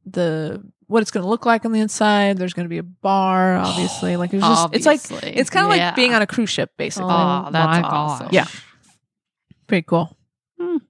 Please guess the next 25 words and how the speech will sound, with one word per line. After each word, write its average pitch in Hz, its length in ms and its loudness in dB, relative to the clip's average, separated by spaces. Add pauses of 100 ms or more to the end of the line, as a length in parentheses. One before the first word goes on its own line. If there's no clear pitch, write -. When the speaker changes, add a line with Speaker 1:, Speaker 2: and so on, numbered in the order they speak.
(240)
Speaker 3:
Ugh. 170 280 -2
Speaker 2:
With 180 140 -2
excursions, 156 1000 -4
that's 156 220 -8
cool. 151 360 -8
Speaker 1:
Yeah, 202 140 0
Speaker 2:
I 185 40 -2
Speaker 1:
it's 175 60 -2
Speaker 2:
wanna 202 120 2
go 214 60 2
Speaker 1:
kinda 170 140 2
Speaker 2:
to - 100 -8
Endor. 147 540 -4
Speaker 1:
<laughs> - 20 -2
That 190 680 2
would 294 160 -2
be - 240 -2
awesome. 190 540 -4
Speaker 3:
I 180 120 -2
bet 240 200 0
your 214 140 2
only 190 200 0
excursion 170 560 -10
is 156 160 -16
to 160 340 -14